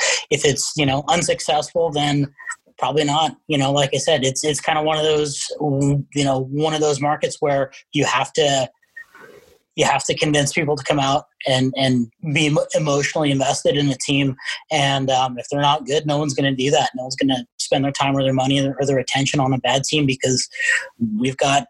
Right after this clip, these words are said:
N B A and N F L and M L B and college football and all kinds of, you know, all kinds of other stuff going on here. And, um, I think it's a, I think it's a city where if,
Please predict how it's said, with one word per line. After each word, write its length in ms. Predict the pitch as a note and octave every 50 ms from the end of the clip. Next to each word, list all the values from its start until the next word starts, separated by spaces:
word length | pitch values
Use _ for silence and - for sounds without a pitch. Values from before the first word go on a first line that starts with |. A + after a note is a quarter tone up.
| - -
N 140 | B2+ C3+ C#3
B 120 | C#3 C#3
A 120 | C#3+ C#3+
and 100 | C#3+ C#3
N 140 | C3+ C3+ C#3
F 140 | C#3 C3+ - -
L 220 | C#3+ C#3 C#3+ D3
and 100 | C#3+ C3+
M 120 | C3+ C3+ C3+
L 120 | C3 C3
B 260 | B2 C3+ C3+ C#3 C#3
and 300 | C3+ C3 B2+ B2+ B2+ B2+
college 300 | - - E3 C#3 C3+ -
football 480 | - - D#3+ - - D3+ C#3+ C#3 C3+ C3+
and 100 | C3 C3
all 140 | C3 B2+ - -
kinds 240 | D#3+ D3+ C#3 C#3 C#3
of, 120 | C#3 B2 - - - - - - - _
you 80 | - C3+
know, 220 | B2+ B2+ B2+ - - - - - - - -
all 100 | D3+ -
kinds 200 | - D#3 C#3+ C#3
of 80 | D3
other 120 | D3 D3+ D#3+
stuff 220 | - - D#3+ C3+ -
going 180 | - D#3 C#3 C#3
on 160 | C#3+ D3+ F3+
here. 240 | E3 D3 C3 B2+ C3+
And, 240 | C3 C3 C3 C3 C3+
um, 360 | C3 B2+ C3 B2+ E3+ A#3 E3 - _ _ _ _ _ _ - - - - - - - -
I 60 | C#3
think 220 | - E3 D3+ C3+
it's 180 | D#3 C#3+ - -
a, 140 | D#3 D3+ D3+ - D3+
I 20 | C#3
think 160 | - E3+ D#3
it's 160 | D3+ C#3+ -
a 60 | C#3+
city 280 | C3 - E3 D#3 D3 D3+
where 200 | D3 C#3+ C3+ C#3
if, 160 | C#3 C3 C3+